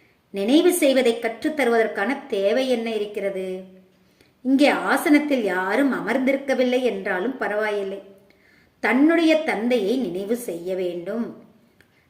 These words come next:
நீங்கள் நாள் முழுவதும் வேலை, தொழில் முதலியவற்றில் இருக்கிறீர்கள் என்றால் மறந்து போகிறீர்கள். அதனால் இந்த பத்து,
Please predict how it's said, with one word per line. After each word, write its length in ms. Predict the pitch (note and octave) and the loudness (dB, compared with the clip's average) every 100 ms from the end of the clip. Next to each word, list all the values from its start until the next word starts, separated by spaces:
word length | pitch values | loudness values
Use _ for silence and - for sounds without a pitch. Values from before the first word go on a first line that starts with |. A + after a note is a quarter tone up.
| - | 2
நீங்கள் 320 | C#4+ D4+ C4 | 6 8 6
நாள் 340 | G#3 G#3+ C#4+ E4+ | 2 4 4 6
முழுவதும் 560 | D4 G#3+ F#3+ F3+ F#3 G3 | 6 4 2 -4 -6 -6
வேலை, 440 | F#3 G3 A#3+ C#4 C#4+ D4+ | -2 2 4 4 4 2
தொழில் 340 | A3+ G#3+ D4 - - | 0 2 2 0 -10
முதலியவற்றில் 720 | F#3+ F#3+ C4+ C#4+ A3 - B3+ | -8 -2 2 2 0 -4 -4
இருக்கிறீர்கள் 600 | G3+ F#3 - A3 A3 A#3 A3+ - - _ _ _ _ G#3+ | -4 -4 0 2 4 2 -2 -6 -20 _ _ _ _ -4
என்றால் 460 | G3 F#3 F3+ C4 | -4 -4 0 2
மறந்து 320 | C#4 B3 B3 B3+ | 4 2 2 0
போகிறீர்கள். 600 | A#3+ A3+ A3+ G#3+ G#3+ C#4+ - - - _ _ _ _ - | 0 2 2 0 0 -4 -4 -16 -20 _ _ _ _ -14
அதனால் 580 | F3+ G3+ F#3 G3 A3+ F4 - - - _ _ - | -8 -6 -4 -2 0 -2 -6 -20 -20 _ _ -4
இந்த 300 | A#3+ C#4 D#4 D#4 | 2 4 4 2
பத்து, 340 | A#3+ A#3 - | -2 -6 -4